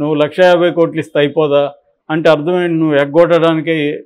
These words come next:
ఈ మాట చెప్తున్నావు, ఏవో నువ్వు అన్న అభిప్రాయం జనంలో కలిగింది. రెండోది జగన్ కూడా ఈ ఇష్యూని బలంగా తీసుకెళ్ళాడు.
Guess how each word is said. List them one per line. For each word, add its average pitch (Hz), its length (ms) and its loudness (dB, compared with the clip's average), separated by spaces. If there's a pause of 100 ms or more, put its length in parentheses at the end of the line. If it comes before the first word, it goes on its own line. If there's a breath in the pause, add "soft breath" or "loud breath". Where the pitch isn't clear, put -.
ఈ 147 80 -6
మాట 139 280 -6
చెప్తున్నావు, 135 440 -6
ఏవో 147 440 -2
నువ్వు 127 360 -10 (400)
అన్న 151 200 -2
అభిప్రాయం 175 800 -2
జనంలో 147 400 -2
కలిగింది. 143 540 -6
రెండోది 185 420 -2
జగన్ 156 380 -2
కూడా 180 260 2
ఈ 156 180 0
ఇష్యూని 156 360 -6
బలంగా 151 400 -2
తీసుకెళ్ళాడు. 147 600 -8